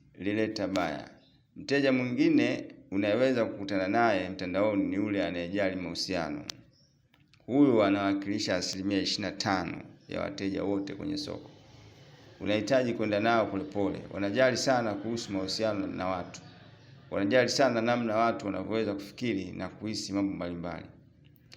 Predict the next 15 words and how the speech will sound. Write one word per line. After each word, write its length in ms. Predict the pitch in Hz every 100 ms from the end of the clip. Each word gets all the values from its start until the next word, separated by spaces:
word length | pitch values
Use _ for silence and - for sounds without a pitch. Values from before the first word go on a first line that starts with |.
| - - - - - - - - - - - -
Kuzingatia 640 | 113 120 117 117 147 147
bidhaa 400 | 110 104 127 85
au 120 | 90 95
huduma. 320 | 92 101 92 - -
Wanajali 500 | - 117 120 139 131
sana 460 | 113 - 143 131 110
namna 340 | 117 120 110
watu 240 | 117 117 104
wanavyo-, 380 | 101 101 98 98
wanavyoitikia 760 | 101 104 104 113 - 135 104 85 - -
au 240 | 110 117
kujibu 420 | - 101 117 107 95
kwa 240 | - 101
uchaguzi 720 | 98 101 101 120 117 98 - - - - - - - -
wanazozifanya. 840 | 95 98 95 92 - 90 87